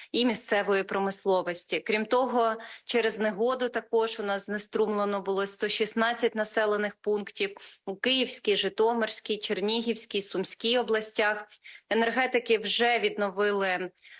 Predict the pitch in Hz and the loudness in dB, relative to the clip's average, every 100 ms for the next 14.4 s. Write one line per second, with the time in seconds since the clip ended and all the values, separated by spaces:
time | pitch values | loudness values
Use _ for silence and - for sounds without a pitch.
0 | - 185 226 214 202 190 190 185 180 165 | -6 2 2 4 0 0 0 0 0 -4
1 | 160 196 196 196 190 185 - 185 185 185 | -4 0 4 4 2 2 2 2 2 2
2 | - 214 202 180 202 208 202 208 202 226 | 0 2 0 0 -2 0 0 -2 -2 2
3 | 254 269 - 247 - 233 - - 226 220 | 2 2 0 -2 0 -2 -2 -2 0 2
4 | 214 214 - 226 196 202 202 196 196 208 | 0 0 0 0 0 -4 0 0 0 0
5 | 202 - 185 165 196 185 226 240 208 170 | 0 0 -2 0 -2 0 0 2 0 0
6 | 190 185 180 190 165 226 240 233 226 214 | 0 -2 -2 -4 -4 -4 -2 -2 -2 -2
7 | 202 202 214 202 202 202 - - - 208 | -2 0 2 2 0 -2 -12 -20 -4 0
8 | 208 226 226 226 202 214 196 247 262 247 | 2 4 2 0 0 0 2 2 2 2
9 | - 220 190 220 220 208 - 208 196 175 | -2 -2 0 2 0 -2 0 2 2 0
10 | 196 185 185 233 196 208 208 190 185 170 | 0 0 0 -2 -2 -2 0 -2 -2 -2
11 | 180 180 175 160 180 - 226 - 208 - | -2 -2 -2 -4 -2 0 2 2 0 -2
12 | - 196 196 190 185 175 180 185 196 185 | 0 2 2 2 -2 0 -2 0 0 -2
13 | - 190 - 185 175 190 233 233 220 202 | -4 -4 -2 -2 0 2 2 2 0 2
14 | 214 208 208 196 | 2 2 0 -2